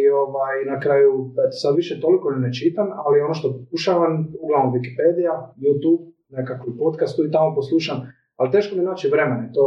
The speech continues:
uglavnom pokušavam sebe sad nekako posložiti u životu da nađem vremena upravo za tu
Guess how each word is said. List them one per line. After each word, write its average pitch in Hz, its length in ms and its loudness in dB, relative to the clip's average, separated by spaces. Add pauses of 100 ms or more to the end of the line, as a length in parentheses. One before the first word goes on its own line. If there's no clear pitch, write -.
(120)
uglavnom 139 340 0
pokušavam 160 440 -4
sebe 160 240 0
sad 156 220 -6
nekako 143 360 -4
posložiti 143 520 -2
u 123 40 2
životu 139 340 0
da 123 100 -4
nađem 135 360 -2
vremena 156 380 0
upravo 135 260 2
za 123 160 0
tu 143 80 2